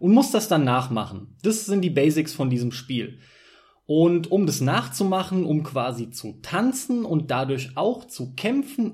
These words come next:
und Leute zu retten, hat man lediglich die vier Richtungen auf dem Steuerkreuz, oben, unten, links, rechts, und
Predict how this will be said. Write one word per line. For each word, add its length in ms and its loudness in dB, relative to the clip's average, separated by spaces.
und 300 2
Leute 380 2
zu 160 -6
retten, 460 -2
hat 300 -4
man 460 0
lediglich 1040 0
die 160 -2
vier 520 -2
Richtungen 440 0
auf 160 0
dem 100 -4
Steuerkreuz, 920 0
oben, 260 2
unten, 220 0
links, 160 -4
rechts, 540 -6
und 540 4